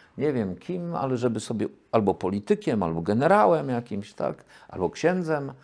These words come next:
żeby po prostu ugrać w tym życiu jak najwięcej, bo jedno jest tylko życie, tak się mówiło, tak?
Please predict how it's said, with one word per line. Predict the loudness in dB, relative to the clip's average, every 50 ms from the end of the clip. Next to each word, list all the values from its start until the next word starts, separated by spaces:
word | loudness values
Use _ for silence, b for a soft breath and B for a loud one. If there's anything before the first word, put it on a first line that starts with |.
| B B B B B B -6
żeby | -4 -2 -2 -2
po | -2 -4 -4
prostu | -4 -4 -4 -4 -6 -6 -4 -2 0 2 2 2 2 2 0 0 -2 -4 -6 -4 0
ugrać | 0 2 2 2 0 0 -2
w | -4
tym | -4 -2 -2 0
życiu | -2 -4 -4 -2 -2 -2
jak | -2 -2
najwięcej, | -4 -2 -2 -2 -2 -2 -2 -4
bo | -2 -2 -2 -2
jedno | -2 -2 0 0 0 0 0 0 0
jest | 0 -2 -4 -4
tylko | -6 -4 -4 -2 -4 -4
życie, | -4 -4 -6 -6 -8 -10 -8
tak | -10 -12 -12
się | -10 -10 -8
mówiło, | -6 -6 -8 -8 -8 -8 -8 -8 -10 -10
tak? | -8 -6 -6 -6